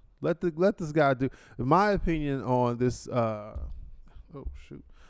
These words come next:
My opinion on this guy, this Kaepernick guy, is, look, man,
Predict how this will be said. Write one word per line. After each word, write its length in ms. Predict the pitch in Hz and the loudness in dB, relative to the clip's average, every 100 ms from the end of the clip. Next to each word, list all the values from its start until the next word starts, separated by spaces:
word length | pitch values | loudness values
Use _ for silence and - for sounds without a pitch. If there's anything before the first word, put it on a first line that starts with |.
| - | -4
My 160 | 160 202 | 2 2
opinion 300 | - 180 160 | 6 4 4
on 100 | 147 | 0
this 120 | 131 | 0
guy, 360 | 123 120 117 113 | 2 2 4 2
this 140 | 113 | -2
Kaepernick 540 | - 131 120 113 113 - - | -2 -2 0 -2 -6 -8 -12
guy, 360 | 110 107 107 107 _ _ | -8 -6 -6 -12 _ _
is, 280 | 131 117 107 | -6 -4 -4
look, 240 | 117 104 104 | -4 -6 -8
man, 320 | 104 104 | -16 -16